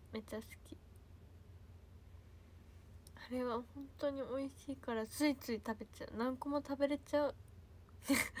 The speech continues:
発音が。あー、食べたくなってきちゃった。困る。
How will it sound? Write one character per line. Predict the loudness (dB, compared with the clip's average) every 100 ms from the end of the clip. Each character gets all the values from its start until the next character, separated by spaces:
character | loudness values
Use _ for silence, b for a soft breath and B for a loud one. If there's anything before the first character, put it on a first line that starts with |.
| B B
発 | -2 2 2
音 | 2 2
が。 | -2 B B 12
あ | 12 12
ー、 | 12
食 | 8
べ | 8
た | 6
く | 8
な | 6
っ | 6
て | 4
き | 2
ち | 8
ゃ | 6
っ |
た。 | 8 8 8
困 | 8 4 6 6
る。 | 4